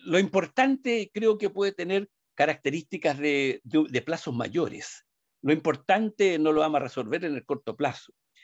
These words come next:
Entonces requiere, por lo tanto, paciencia, trabajo,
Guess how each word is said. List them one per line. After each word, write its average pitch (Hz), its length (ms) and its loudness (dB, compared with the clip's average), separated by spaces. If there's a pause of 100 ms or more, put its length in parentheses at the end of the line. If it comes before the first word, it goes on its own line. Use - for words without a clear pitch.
(240)
Entonces 175 680 0
requiere, 139 440 0
por 165 100 0
lo 139 140 0
tanto, 160 320 -4
paciencia, 131 680 -2
trabajo, 117 840 0